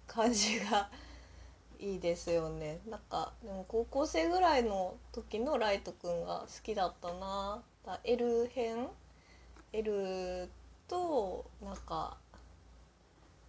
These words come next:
戦っている感じ。エルは多分ちょっと年上なんですよね、ライトくんより。なんかそういうの、お互いの対比というか、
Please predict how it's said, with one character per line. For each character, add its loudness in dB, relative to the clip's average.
戦 -4
っ -2
て -2
い -2
る -4
感 -2
じ。 -10
エ -2
ル 2
は 6
多 -6
分 -2
ち -6
ょ 4
っ -12
と -12
年 -4
上 2
な -4
ん -4
で -6
す -12
よ -8
ね、 -4
ラ 0
イ -8
ト -12
く -8
ん -6
よ -6
り。 -6
な -6
ん -10
か -4
そ 0
う 4
い 2
う 8
の、 -4
お -12
互 0
い -14
の -2
対 4
比 2
と 2
い 4
う -2
か、 2